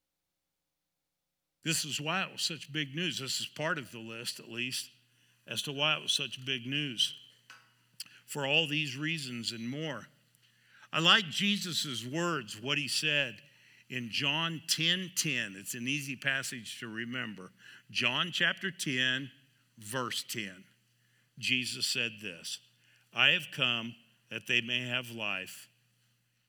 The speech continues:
and have it to the full." That's how Jesus summarized it. That's why I have come into the world,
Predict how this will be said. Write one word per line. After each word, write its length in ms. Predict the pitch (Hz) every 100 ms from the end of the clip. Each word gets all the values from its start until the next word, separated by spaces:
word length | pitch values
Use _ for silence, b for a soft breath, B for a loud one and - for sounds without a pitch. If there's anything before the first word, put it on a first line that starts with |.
| _ _ -
and 220 | 107 101
have 320 | 95 113 110
it 160 | 113 110 - _ _
to 160 | - 110
the 120 | 92
full." 400 | - - 95 80 - _ _ _ _ _ _ _ _ _ _ _
That's 140 | 175 175
how 140 | 151
Jesus 480 | 117 123 139 110 92
summarized 640 | - 110 104 101 95 -
it. 120 | 98 - _ _ _ _ _ _ _ _ _ _ -
That's 180 | 196 151
why 260 | 175 156 143
I 40 |
have 160 | 135 -
come 180 | 131 120
into 240 | 113 110
the 140 | 107
world, 320 | 107 107 80